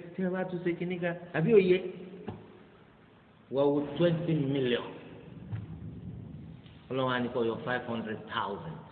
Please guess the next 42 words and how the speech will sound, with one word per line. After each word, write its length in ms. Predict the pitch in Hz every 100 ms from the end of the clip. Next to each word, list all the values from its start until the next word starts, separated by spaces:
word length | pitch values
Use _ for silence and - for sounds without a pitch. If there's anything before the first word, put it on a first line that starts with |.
| - - - - - - -
Wàláhì, 380 | 110 104 120 101
ó 80 | 87
kéré 280 | 110 98 92
bàjẹ́. 360 | 92 85 - - - - - - - - - - - - - - - - - - -
Torí 220 | - 151
pé 160 | 170 180 180
Ọlọ́run 340 | 156 190 170
ọba 160 | 147 -
ò 120 | 117
tún 180 | 151 160
ṣe 160 | 160
bẹ́ẹ̀, 300 | 147 170 151 -
àfi 200 | 120 165
nítorí 340 | 165 160 160
kí 200 | 160 185 190 -
àlékún 520 | 123 123 160 160 170
tún 140 | 165 160
lè 80 | 131 -
bá 180 | 165 170
zikì 320 | 143 131 - 120
rẹ̀ 180 | 92 82
yẹn. 160 | 80 - - - - - - - - - - - - -
Wọ́n 160 | 143
á 60 | 160
máa 180 | 135 131
wò 120 | 123
kó 140 | 120 127
ká, 220 | - 170 107
ó 120 | 120
ti 120 | 117
pọ̀ 200 | 110 104
jù. 160 | 87 85 - - - -
Owó 220 | - 139 151
ọ̀rọ̀ 220 | 110 113
ọ̀run 160 | 113 98
wọ́ 180 | 101
Ọlọ́run. 260 | 110 113 101
Ọlọ́run 320 | - 113 180 151
ló 100 | 156
sọ 140 | 151 127
fún. 180 | - - - - - - 160 - - - - - - -
<laughs> 60 | -